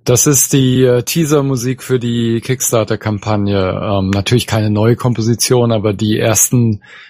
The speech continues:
äh, Noten von dem Turrican zwei Thema.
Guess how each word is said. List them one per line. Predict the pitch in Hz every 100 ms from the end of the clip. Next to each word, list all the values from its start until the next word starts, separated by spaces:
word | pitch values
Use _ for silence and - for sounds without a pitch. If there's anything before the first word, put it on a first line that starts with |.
| _ -
äh, | 117 110
Noten | 110 113 113 - 107
von | - 113 107
dem | 107 104
Turrican | 101 107 110 107 110
zwei | 98 - 107
Thema. | 104 - 113 98 92 85